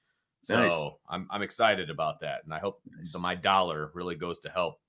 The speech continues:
Speaker 1: the homeless children.
Speaker 2: Where the, the, okay, here it is. I was gonna say, I, I, I lost it. So Mister two point oh,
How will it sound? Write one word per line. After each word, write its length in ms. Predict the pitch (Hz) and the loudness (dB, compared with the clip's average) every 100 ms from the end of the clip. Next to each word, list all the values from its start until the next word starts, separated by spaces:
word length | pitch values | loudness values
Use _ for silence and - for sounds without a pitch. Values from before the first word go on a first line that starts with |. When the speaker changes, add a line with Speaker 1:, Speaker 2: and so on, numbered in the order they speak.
| - | -12
Speaker 1:
the 60 | |
homeless 340 | 92 90 80 76 | -6 -6 -6 -10
children. 420 | - 71 67 71 _ _ _ _ _ _ _ _ _ _ _ _ _ _ _ _ _ _ | -10 -8 -10 -16 _ _ _ _ _ _ _ _ _ _ _ _ _ _ _ _ _ _
Speaker 2:
Where 920 | 113 117 127 131 127 127 127 127 123 - _ _ _ _ _ _ _ _ _ _ _ _ _ | -10 -2 0 4 4 6 6 6 4 0 _ _ _ _ _ _ _ _ _ _ _ _ _
the, 140 | 131 147 | 6 6
the, 240 | 143 143 - - _ _ _ _ _ | 6 0 0 -20 _ _ _ _ _
okay, 240 | 131 120 107 | 12 12 12
here 120 | 127 | 12
it 60 | |
is. 240 | 87 73 - | 10 2 -2
I 40 | 104 | 0
was 80 | 101 | 0
gonna 140 | 101 | 0
say, 260 | - 92 90 | 4 6 6
I, 200 | 104 98 82 | 8 6 8
I, 160 | 95 101 | 6 6
I 100 | 90 | 8
lost 320 | 98 92 85 | 10 10 8
it. 120 | 69 - | -4 8
So 160 | 120 | 10
Mister 380 | 117 196 - 233 | 12 12 12 8
two 200 | - 202 | 10 6
point 320 | 175 180 151 | 10 12 12
oh, 240 | 131 113 | 12 12